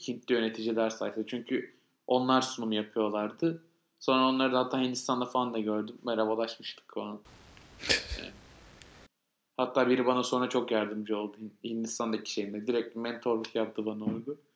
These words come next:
Speaker 1: İki hafta boyunca. Ama ilk o stajyere girmem tanıdıklar sayesinde oldu.
Speaker 2: İyiymiş. Peki hani stajlarla ilgili böyle nasıl diyeyim, eleştiri getireceğin, "Bunu yapmasaydım daha güzel olurdu."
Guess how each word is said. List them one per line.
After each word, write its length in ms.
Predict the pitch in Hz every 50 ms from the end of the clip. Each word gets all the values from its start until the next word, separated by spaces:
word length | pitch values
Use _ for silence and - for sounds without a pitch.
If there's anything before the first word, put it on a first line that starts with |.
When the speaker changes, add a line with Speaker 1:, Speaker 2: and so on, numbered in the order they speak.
| - _ _ _ _ _ _ -
Speaker 1:
İki 220 | 113 113 - 131
hafta 320 | 113 110 - - 120 110 107
boyunca. 360 | 107 104 104 104 104 107 110 110 - _ _ _ _ _ -
Ama 400 | 131 139 143 156 151 - - - _ _ _ _ _ _ _ - _ _ _ _ _ _ _ -
ilk 240 | 160 170 165 165 156
o 40 |
stajyere 460 | 147 147 - 151 135 123 135 139 135 131
girmem 420 | 131 135 127 135 156 165 151 -
tanıdıklar 460 | - 156 131 131 131 127 - 131 127 117
sayesinde 520 | - - 110 107 107 - - 123 117 110
oldu. 240 | 107 107 107 104 104 - - - - -
Speaker 2:
İyiymiş. 760 | - - - - - 160 160 - - - - - - - - - - - - -
Peki 240 | 165 160 160 196
hani 320 | 180 160 156 160 143 143 - 147 -
stajlarla 640 | - - 143 143 139 135 143 160 165 160 165 165
ilgili 440 | 165 165 160 175 175 175 160 147 - - - - - -
böyle 420 | 226 156 147 147 143 143 143 135 139
nasıl 200 | 139 - - -
diyeyim, 180 | 95 - - - - - - - - -
eleştiri 460 | 143 139 139 135 - - 143 139 139
getireceğin, 520 | 139 135 135 135 135 139 139 139 135 135 135 - -
"Bunu 160 | - 143 143 143
yapmasaydım 800 | 139 135 135 135 139 139 135 - 139 139 135 135 139 135 135 135 135 - - - - 147
daha 160 | 139 139 139 135
güzel 340 | 139 131 - 147 139 135
olurdu." 520 | 139 135 135 135 135 139 - 143 139 135